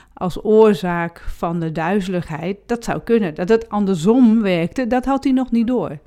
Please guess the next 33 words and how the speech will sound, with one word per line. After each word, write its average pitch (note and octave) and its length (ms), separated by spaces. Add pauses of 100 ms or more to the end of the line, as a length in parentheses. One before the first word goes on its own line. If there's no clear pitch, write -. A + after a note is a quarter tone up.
(2000)
Die G3+ 140
connectie G3+ 540
was F3+ 320
ook F#3 300 (120)
op F3 200
die F#3 120
manier F3 320
nog E3+ 180
niet F3+ 220
ge-, - 140
ja, A3 260
de, F#3+ 200
de F#3+ 140
connectie B3 420
was F#3 160
wel B3 220
gemaakt, C4 480
maar G3+ 280
wat F#3+ 200
oorzaak-gevolg G#3+ 880
was, G#3+ 280
dat F3+ 260
was E3+ 200
dus E3+ 160
nog E3 220
niet A3 280
duidelijk A3+ 460
in E3 120
die D#3+ 100
tijd. D3+ 320 (3500)
Dan C4 240
in B3+ 200
de G#3+ 240